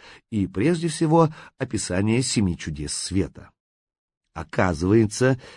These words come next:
семь чудес света были совсем иными, а не теми, о которых нам рассказывают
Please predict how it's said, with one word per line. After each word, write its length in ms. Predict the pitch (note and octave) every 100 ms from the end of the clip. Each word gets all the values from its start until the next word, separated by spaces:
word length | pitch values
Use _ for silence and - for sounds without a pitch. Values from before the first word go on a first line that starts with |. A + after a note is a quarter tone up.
| _
семь 460 | - - E3+ G3
чудес 340 | - D#2+ D#2 D2+
света 720 | - F2 A#2 A#2+ D#3 E3 D#3+ - _
были 300 | F#2 D#3+ G3
совсем 640 | F#3+ F#3 F3 - F#3+ G3 -
иными, 800 | G3+ G#3+ F3 C3+ A#2 G#2+ G#2+ G2+ - -
а 100 | -
не 160 | A2 G2+
теми, 360 | - C#3+ F3+ A#2+
о 80 |
которых 420 | G2 F2 F2 E2 -
нам 240 | F#2 C3
рассказывают 720 | G#2+ - - D2 D2 D#2 F2+